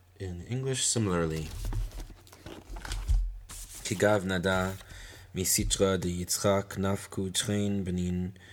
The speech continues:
chad mevorach, vechad itlatia la'ela v'tata, da itparash legave, veda itparash lesitre. Da diure ba'ara kadisha,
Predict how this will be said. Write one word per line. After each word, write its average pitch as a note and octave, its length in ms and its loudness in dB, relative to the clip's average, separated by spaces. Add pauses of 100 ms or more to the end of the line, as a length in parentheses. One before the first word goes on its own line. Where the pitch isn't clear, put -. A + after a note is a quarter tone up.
(340)
chad G#2 240 4
mevorach, F#2 680 -2
vechad F#2 640 -4 (460)
itlatia F2+ 760 -2
la'ela F#2 460 -2
v'tata, E2+ 640 -6 (420)
da G#2+ 240 4
itparash F#2+ 840 -2
legave, F2 600 -4 (880)
veda G#2+ 520 6
itparash F#2 680 0
lesitre. E2+ 580 -4 (720)
Da A2 280 6
diure G2+ 760 2
ba'ara F#2+ 600 0
kadisha, F2 720 -4